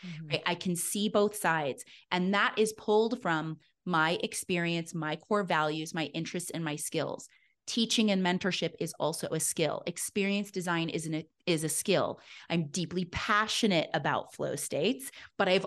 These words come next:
Speaker 2: also acquired the skills. I have taken courses, re-, read books, um, actually put it to the test,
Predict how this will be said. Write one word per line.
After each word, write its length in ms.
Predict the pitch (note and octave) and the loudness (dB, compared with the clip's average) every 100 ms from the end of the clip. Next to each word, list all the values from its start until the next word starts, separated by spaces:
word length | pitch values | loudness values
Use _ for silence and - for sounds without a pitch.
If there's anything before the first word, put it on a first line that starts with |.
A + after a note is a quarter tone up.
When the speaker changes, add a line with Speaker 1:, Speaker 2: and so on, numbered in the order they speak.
| - | 2
Speaker 2:
also 500 | F3 G#3 G#3+ F3 D#3+ | 4 4 2 0 0
acquired 580 | - C3+ - E3+ E3+ E3 | -2 -6 0 2 4 0
the 60 | D#3+ | -2
skills. 440 | - - E3 A2+ E3 | -4 0 0 0 -2
I 80 | D#3+ | -4
have 120 | D3+ | -4
taken 340 | F3 E3 E3 | -6 -4 -4
courses, 480 | D#3+ F3 E3+ D#3+ D3+ | -2 -2 -2 -4 -6
re-, 280 | C#3+ E3+ E3+ | -6 -4 -4
read 380 | D#3 D#3+ D#3+ C#3+ | 0 0 0 0
books, 360 | E3 D#3 - - - - - _ - | 2 2 0 -10 -12 -20 -20 _ 0
um, 320 | D#3+ D3+ C#3+ | 2 0 0
actually 640 | D#3+ D#3+ - G3 E3+ D#3+ - | 0 0 -2 -2 -2 -4 -10
put 240 | - F#3+ | -2 2
it 180 | F#3+ - | 2 2
to 100 | F3+ | -4
the 80 | D#3 | -4
test, 560 | - E3 - - - | -2 -4 -4 -6 -12